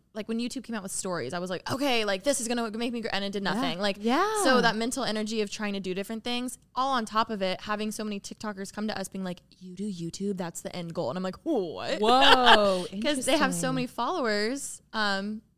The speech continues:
Speaker 1: but it's not transcribing to YouTube.
Speaker 2: Yeah.
Speaker 1: So it's just, it's, it's very interesting.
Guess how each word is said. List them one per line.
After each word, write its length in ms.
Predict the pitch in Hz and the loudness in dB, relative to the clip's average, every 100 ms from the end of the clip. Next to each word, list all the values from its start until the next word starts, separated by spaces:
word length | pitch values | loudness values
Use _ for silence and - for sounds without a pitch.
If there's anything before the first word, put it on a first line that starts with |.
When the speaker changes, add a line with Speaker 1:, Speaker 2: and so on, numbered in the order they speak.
| _ _ _ | _ _ _
Speaker 1:
but 120 | 240 233 | -2 -2
it's 160 | - | -2
not 280 | 233 226 - | -2 -2 -6
transcribing 580 | - 226 214 220 202 202 | -6 -6 -4 -4 -4 -4
to 60 | 190 | -6
YouTube. 560 | 226 330 220 127 156 220 | -6 -6 -4 -4 -6 -6
Speaker 2:
Yeah. 320 | 180 175 170 | -6 -6 -6
Speaker 1:
So 140 | - 269 | 0 0
it's 120 | - | 0
just, 160 | 285 - | -4 -4
it's, 140 | 262 - _ _ | -6 -6 _ _
it's 160 | 247 220 | -8 -6
very 320 | 196 233 262 | -4 -2 -2
interesting. 720 | 214 208 202 190 170 156 185 | -4 -6 -8 -6 -6 -8 -12